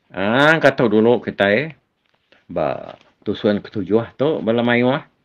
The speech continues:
Udah tu kita dengar ke jubang tu. Ya, dulu gak pulai, tame dudi datai.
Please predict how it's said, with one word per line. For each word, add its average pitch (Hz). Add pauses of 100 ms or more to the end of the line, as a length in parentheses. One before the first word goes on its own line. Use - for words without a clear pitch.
(720)
Udah 98
tu 113
kita 101
dengar 92
ke 67 (640)
jubang 90
tu. 80 (1600)
Ya, 120 (400)
dulu 139
gak 196
pulai, 214
tame 135
dudi 123
datai. 180